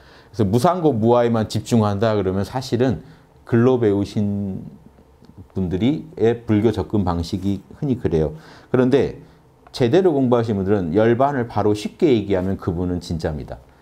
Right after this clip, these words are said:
열반을 쉽게 얘기할 줄 알면 그분은 열반을 체험했기 때문에 열반이 쉬-, 쉬운 거라는 걸 아는 거예요. 그런데 글로 배운 분들한테 열반은 탐진치가 사라진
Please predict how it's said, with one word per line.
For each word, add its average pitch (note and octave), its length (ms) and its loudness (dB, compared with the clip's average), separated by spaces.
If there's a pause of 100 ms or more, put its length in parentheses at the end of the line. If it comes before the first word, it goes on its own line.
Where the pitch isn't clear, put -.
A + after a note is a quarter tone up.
(220)
열반을 G#2+ 480 2
쉽게 C#3 320 -2
얘기할 F#2+ 340 -2
줄 F2 120 -4
알면 E2 240 -4
그분은 F#2+ 340 -2
열반을 F#2 400 -2
체험했기 F3 600 -2
때문에 G2+ 340 -2 (300)
열반이 G#2+ 680 0 (340)
쉬-, - 300 -10 (140)
쉬운 A#3 340 0
거라는 A#2+ 380 4
걸 F2 120 2
아는 D#2+ 300 0
거예요. C2+ 260 -8
그런데 A#2+ 240 0
글로 F3+ 320 4
배운 D3+ 320 2
분들한테 G#2+ 420 0
열반은 F#2+ 680 0 (360)
탐진치가 F3 680 -2
사라진 D#3+ 540 -4